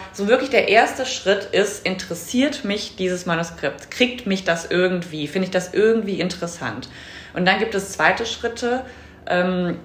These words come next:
ich zum Beispiel privat lese Sachen, die gar nicht für einen großen Markt gemacht sind manchmal. Also dann weiß ich manchmal, wenn ich was lese,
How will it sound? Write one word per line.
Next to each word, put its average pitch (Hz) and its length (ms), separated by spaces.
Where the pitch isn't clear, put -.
ich - 200
zum 190 160
Beispiel 180 240
privat 190 640
lese 196 240
Sachen, 185 480
die 180 160
gar 165 200
nicht 196 160
für 185 100
einen 175 100
großen 175 340
Markt 151 240
gemacht 139 360
sind 139 160
manchmal. 131 380
Also 165 160
dann 165 160
weiß 185 220
ich 226 140
manchmal, 190 340
wenn 175 80
ich 175 120
was 160 180
lese, 196 340